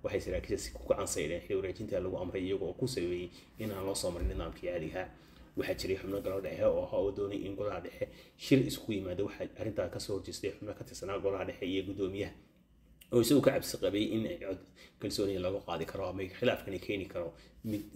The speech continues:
faraha ka baxa, maadaama lagu jiro xaalad aad iyo aad u asaasi ah. Cadowguna uu soo kala dhex galay halganka dhexdiisa. Khilaafkaasi iyo aamin-, aamin-, is-aamin-daansi waxay dhashay in gudoomiyihii muddadii uu socdaal ku jiray uu ilaaladiisa ka dhigto ciidan ka baxsan ciidamadii xoreynta S N M. January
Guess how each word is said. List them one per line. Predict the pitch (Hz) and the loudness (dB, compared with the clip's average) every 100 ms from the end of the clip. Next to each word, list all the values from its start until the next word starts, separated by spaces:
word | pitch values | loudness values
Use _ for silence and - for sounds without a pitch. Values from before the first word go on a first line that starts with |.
| - - | -16 -4
faraha | 104 95 | -2 0
ka | - | 0
baxa, | 95 - | 0 -2
maadaama | 101 87 127 104 | -6 4 4 6
lagu | 92 | 0
jiro | 87 90 | -4 -6
xaalad | - 87 90 | -6 -6 -4
aad | 98 87 | -2 -2
iyo | 90 | -4
aad | 90 | -4
u | 113 | -6
asaasi | 87 - - - - | -6 -4 -4 -4 -8
ah. | - - - | -10 -20 -4
Cadowguna | 120 110 90 98 | 6 6 6 -4
uu | 87 | -6
soo | - 107 | -2 -4
kala | - 87 | -2 -4
dhex | - | -6
galay | 92 82 82 - | -6 -6 -8 -12
halganka | - 95 - - | -12 -10 -10 -12
dhexdiisa. | - - - - - - - | -8 -6 -6 -8 -20 -20 -16
Khilaafkaasi | - 95 - 87 87 | -6 -4 -2 -4 -2
iyo | 95 85 | -2 -2
aamin-, | 90 87 87 | -2 -4 -6
aamin-, | 85 90 87 92 98 | -6 -4 -4 -6 -6
is-aamin-daansi | 92 - 92 95 90 95 90 - | -6 -6 -6 -4 -4 -2 -4 -4
waxay | 98 92 | -6 -6
dhashay | 82 87 - 110 113 - - - | -6 -6 -4 -2 -2 -2 -18 -4
in | 110 | -2
gudoomiyihii | 101 101 104 98 95 | -2 -4 -2 -2 -2
muddadii | 95 98 92 | -4 -2 -2
uu | |
socdaal | 92 92 98 | -4 -4 -6
ku | - | -6
jiray | 104 95 85 | -8 -8 -6
uu | 90 | -6
ilaaladiisa | 90 98 104 87 - | -4 -6 -6 -10 -8
ka | - | -6
dhigto | 87 98 90 - - | -6 -6 -8 -12 -10
ciidan | 107 101 | -4 -4
ka | - | -4
baxsan | 95 - 92 90 | -6 -4 -6 -2
ciidamadii | 92 92 92 | -2 -2 -4
xoreynta | 90 - 101 - | -6 -4 -6 -4
S | - - | -4 -4
N | |
M. | 92 - - - - - | -6 -12 -20 -20 -12 0
January | 104 104 92 107 | 2 4 4 8